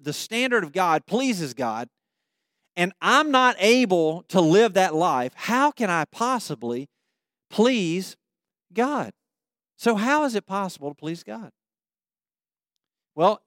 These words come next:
in Ephesians chapter two and verse eight, the Bible says, "For by grace you have been saved through faith." And this is not your own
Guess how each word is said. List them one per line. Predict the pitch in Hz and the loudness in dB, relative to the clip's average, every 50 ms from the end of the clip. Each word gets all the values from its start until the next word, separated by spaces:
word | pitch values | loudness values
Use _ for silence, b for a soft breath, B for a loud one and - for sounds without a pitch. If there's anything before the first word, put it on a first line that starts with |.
| _ _ _ _ - | _ _ _ _ -10
in | 156 165 | -8 -8
Ephesians | 160 - 208 233 240 214 190 190 165 - | -6 -4 -2 -2 -2 -2 -4 -6 -8 -6
chapter | - - 196 190 185 - 170 | -4 -2 -2 -2 -2 -6 -10
two | - - 202 202 180 | -8 -6 -4 -4 -4
and | 160 151 | -4 -4
verse | 160 165 151 - 170 | -4 -4 -4 -2 -2
eight, | 170 165 147 143 151 - _ _ _ _ _ _ _ _ _ _ _ _ - | 0 0 0 -2 -4 -10 _ _ _ _ _ _ _ _ _ _ _ _ -2
the | 160 | 4
Bible | 165 190 220 240 233 | 4 4 4 4 0
says, | 196 - 220 202 - | 0 0 -2 0 0
"For | - 208 202 180 | 2 2 2 2
by | 170 165 165 165 156 | 2 0 0 -2 -2
grace | 139 156 165 190 220 226 208 185 175 170 - | -2 -2 0 2 2 4 2 2 0 0 -4
you | 151 151 156 190 208 | -10 -10 -6 -2 -2
have | 202 185 156 | -2 -2 -2
been | 170 165 160 165 _ - | -6 -8 -8 -10 _ -16
saved | - - - 214 220 208 180 156 147 147 151 147 _ _ _ _ _ _ _ - | -12 -6 -4 -2 0 0 0 0 -2 -4 -6 -8 _ _ _ _ _ _ _ -10
through | - 190 190 208 208 196 | -4 0 2 2 2 2
faith." | - - 202 196 175 110 - _ _ _ _ _ _ _ _ _ _ _ _ _ _ _ _ _ _ _ _ _ _ _ _ _ _ _ - | 0 -2 -2 -2 -4 -6 -12 _ _ _ _ _ _ _ _ _ _ _ _ _ _ _ _ _ _ _ _ _ _ _ _ _ _ _ -2
And | 196 190 175 | 0 0 2
this | 220 277 294 - | 2 0 0 0
is | 262 226 175 185 | -4 -4 -2 0
not | 220 220 240 240 220 | 0 2 2 2 2
your | 190 196 220 | 0 0 2
own | 202 202 202 202 202 196 196 | 2 2 2 2 0 -2 -4